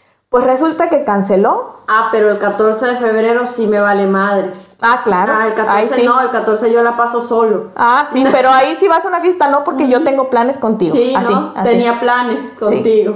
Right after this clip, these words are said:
Speaker 1: Qué chingón.
Speaker 2: Sí.
Speaker 1: Pues resulta que ni fue a la fiesta y a la mera hora el tipo también le canceló a ella. O sea, se quedó en su casa. A
Speaker 2: Hijo
Speaker 1: ningún lado
Speaker 2: de
Speaker 1: fue.
Speaker 2: su madre.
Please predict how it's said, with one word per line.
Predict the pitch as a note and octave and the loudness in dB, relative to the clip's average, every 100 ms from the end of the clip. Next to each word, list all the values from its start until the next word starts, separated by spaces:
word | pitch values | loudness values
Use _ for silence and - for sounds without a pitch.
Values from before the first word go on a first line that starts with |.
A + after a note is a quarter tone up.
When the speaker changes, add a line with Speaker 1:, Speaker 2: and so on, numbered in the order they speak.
| - | -2
Speaker 1:
Qué | G3+ | -2
chingón. | G3+ C4 A#3 A#3+ B3+ - - | 0 0 2 0 -2 -8 -2
Speaker 2:
Sí. | G#3+ | 0
Speaker 1:
Pues | B3+ | 2
resulta | C#4+ D4+ D#4 F4 | 2 0 -2 -2
que | F4+ D4 - | 0 -2 0
ni | B3 C4 | 0 2
fue | C4 D#4 | 2 0
a | |
la | E4 | 0
fiesta | E4+ F4+ F#4 G#4 F#4+ C4 | -2 -4 0 -2 -2 0
y | B3+ | 0
a | |
la | A#3+ B3 | 2 0
mera | C#4 D4 D4 | 0 0 2
hora | D#4+ E4+ | 0 -2
el | F4 | -6
tipo | D4 D4 | -4 -2
también | D4 A#3 A#3 | -2 0 0
le | B3+ | 0
canceló | A3 G#3 F#3+ | -2 -2 -2
a | F3 | -2
ella. | F3+ - - | -4 -6 -6
O | |
sea, | A#3+ C4 | -2 0
se | C4+ | 0
quedó | C4 C4 | 0 0
en | D#4 | 0
su | G4+ G4 | -2 0
casa. | B3 - F#3+ - - - _ - | -2 -2 -10 -10 -20 -20 _ -2
A | - C4 | 2 2
Speaker 2:
Hijo | |
Speaker 1:
ningún | C4+ D4+ F4 F4+ | 2 2 2 2
lado | F#4+ E4 E4+ F#4 | 4 4 4 0
Speaker 2:
de | |
Speaker 1:
fue. | B3 A#3 G#3+ | 0 0 0
Speaker 2:
su | G#3 | -2
madre. | F#3+ F#3 F#3 F#3+ G3 F#3+ F3+ E3 | -2 0 0 0 0 0 -2 -4